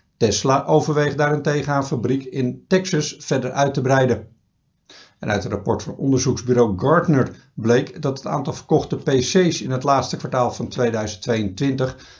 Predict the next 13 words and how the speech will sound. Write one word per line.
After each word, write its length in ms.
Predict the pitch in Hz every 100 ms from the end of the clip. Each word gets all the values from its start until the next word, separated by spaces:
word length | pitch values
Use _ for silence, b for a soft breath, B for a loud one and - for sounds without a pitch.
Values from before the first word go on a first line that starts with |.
| B
met 360 | - 120 110 -
twintig 360 | - 185 180 -
procent 420 | 127 - 131 131
fors 420 | - - 175 -
gedaald 440 | - 120 135 143 139
is. 380 | 131 - - _ _ B B B B
Alleen 420 | - 110 104 - -
Apple 400 | 175 170 151 135
wist 420 | - 123 127 - 131
de 80 |
schade 440 | 123 - 127 123 120
te 140 | 139
beperken. 640 | 117 120 127 120 127 95